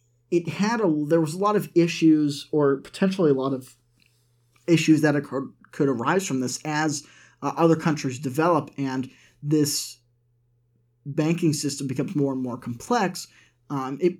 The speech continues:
it really wouldn't be a decent judge of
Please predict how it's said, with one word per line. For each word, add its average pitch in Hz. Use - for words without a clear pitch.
it 196
really 240
wouldn't 170
be 156
a 135
decent 151
judge 135
of 127